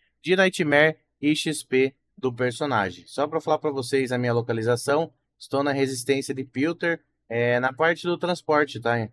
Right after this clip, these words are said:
Aqui na direita, ó, fica onde você pega o transporte, aqui na esquerda é o caminho pros Darkrai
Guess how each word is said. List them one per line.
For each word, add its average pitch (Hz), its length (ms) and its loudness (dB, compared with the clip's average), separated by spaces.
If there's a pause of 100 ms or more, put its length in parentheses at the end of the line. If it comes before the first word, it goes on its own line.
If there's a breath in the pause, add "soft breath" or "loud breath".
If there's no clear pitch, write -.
(120)
Aqui 104 280 -6
na 127 80 -4
direita, 117 480 -4
ó, 92 40 -2
fica 104 280 -8
onde 107 200 -6
você 95 320 -4 (380)
pega 107 180 0
o 107 60 -2
transporte, 139 560 -2
aqui 117 140 -8
na 110 100 -4
esquerda 113 400 -4
é - 20 0
o 107 60 -4
caminho 110 320 -4
pros 104 180 -8
Darkrai 110 560 -2